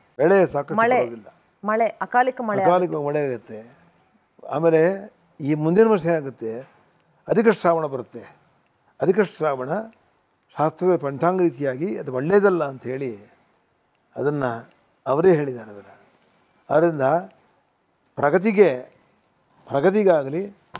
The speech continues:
Speaker 1: ರಾಷ್ಟ್ರ ಅಭಿವೃದ್ಧಿಗಾಗಲಿ ಅದು ಒಂದು ಒಳ್ಳೆ ವಿಷಯವನ್ನು ತಂದುಕೊಡಲ್ಲ ಅಂತ ಹೇಳಬಲ್ಲೆ. ಆದರೆ ದೃಢ ಸಂಕಲ್ಪ ಇದ್ದು,
Speaker 2: ಹ್ಮ್.
Speaker 1: ಏನೋ ಎಲ್ಲರೂ ಪ್ರಜಾ, ಪ್ರಜೆಗಳ ಆದಿಯಾಗಿ ದೊರೆ ಕೂಡನೂ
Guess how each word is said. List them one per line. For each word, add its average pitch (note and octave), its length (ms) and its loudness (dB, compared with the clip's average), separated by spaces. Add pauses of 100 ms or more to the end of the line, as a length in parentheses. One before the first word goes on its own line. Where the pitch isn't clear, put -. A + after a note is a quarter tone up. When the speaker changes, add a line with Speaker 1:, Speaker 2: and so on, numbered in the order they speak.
(460)
Speaker 1:
ರಾಷ್ಟ್ರ F3 320 0 (260)
ಅಭಿವೃದ್ಧಿಗಾಗಲಿ C#3+ 960 0 (580)
ಅದು C3+ 180 -6
ಒಂದು C3+ 160 -2
ಒಳ್ಳೆ E3+ 520 0 (1080)
ವಿಷಯವನ್ನು D3+ 380 -2
ತಂದುಕೊಡಲ್ಲ E3 580 -2
ಅಂತ C3+ 180 -6
ಹೇಳಬಲ್ಲೆ. G#2+ 480 -12 (140)
ಆದರೆ C3 520 0 (960)
ದೃಢ F#3 120 6
ಸಂಕಲ್ಪ A3 500 6
ಇದ್ದು, D#3 380 2
Speaker 2:
ಹ್ಮ್. G#3 560 -16 (640)
Speaker 1:
ಏನೋ D3+ 160 0
ಎಲ್ಲರೂ F#3+ 520 6
ಪ್ರಜಾ, F#3 600 4
ಪ್ರಜೆಗಳ F3 340 4
ಆದಿಯಾಗಿ F#3+ 560 6
ದೊರೆ E3+ 260 4
ಕೂಡನೂ D3 640 -4